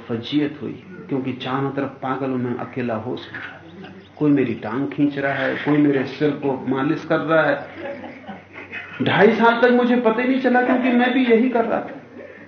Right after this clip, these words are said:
बुद्ध की मुसीबत तुम समझ सकते हो, छह महीने पहले तुमसे होश में आया। उस आदमी को कुत्ते ने काटा और गधे ने दुलत्तियां मारी, वो बेहोश भी पड़ा।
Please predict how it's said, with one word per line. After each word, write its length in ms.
बुद्ध 340
की 100
मुसीबत 520
तुम 120
समझ 260
सकते 360
हो, 180
छह 280
महीने 240
पहले 300
तुमसे 380
होश 340
में 120
आया। 180
उस 180
आदमी 360
को 160
कुत्ते 420
ने 140
काटा 480
और 200
गधे 220
ने 100
दुलत्तियां 560
मारी, 320
वो 140
बेहोश 460
भी 100
पड़ा। 360